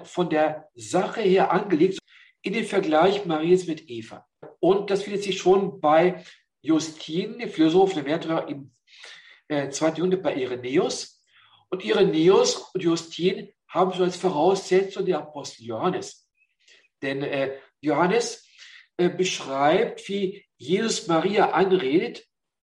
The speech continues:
zu Kahn und am Kreuz, mit einem seltsamen Titel, Frau. Da muss man deuten, meines Erachtens, zusammen mit der Offenbarung des Johannes.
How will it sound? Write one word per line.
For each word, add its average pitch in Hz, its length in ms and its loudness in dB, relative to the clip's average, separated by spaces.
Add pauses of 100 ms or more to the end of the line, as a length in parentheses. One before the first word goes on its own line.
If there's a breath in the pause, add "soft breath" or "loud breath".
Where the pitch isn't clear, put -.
(320)
zu - 240 -8
Kahn 170 300 -8
und 180 120 -4
am 156 180 -4
Kreuz, 175 440 2 (220 loud breath)
mit - 80 -12
einem 165 180 0
seltsamen 143 720 0
Titel, - 340 -8 (460)
Frau. 147 640 -4 (480)
Da 156 80 -8
muss 226 180 -4
man 165 220 0
deuten, 170 320 2
meines 202 240 -4
Erachtens, 165 380 -4
zusammen 175 260 0
mit 196 160 0
der - 360 -2 (120)
Offenbarung 170 760 -2
des 120 220 -6
Johannes. 107 640 -14